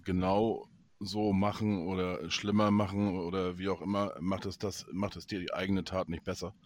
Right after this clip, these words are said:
Ähm, ich finde schon, dass man da die Vergleiche, so bin ich bei Chris, äh, fallen mir echt schwer.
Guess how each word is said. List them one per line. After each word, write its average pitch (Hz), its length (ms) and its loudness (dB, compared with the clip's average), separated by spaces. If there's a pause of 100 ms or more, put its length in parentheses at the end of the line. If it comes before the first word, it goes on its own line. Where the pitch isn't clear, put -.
(480)
Ähm, 87 440 0
ich 85 80 -10
finde 92 260 -2
schon, 95 300 0
dass 92 160 -2
man 90 100 0
da 87 260 0 (560)
die - 60 -18
Vergleiche, 92 480 -2
so 90 160 -10
bin 92 200 -6
ich - 100 -6
bei 85 120 -4
Chris, - 420 -6 (220)
äh, 87 260 -6 (120)
fallen 98 300 0
mir 92 180 2
echt - 200 -6
schwer. 104 360 0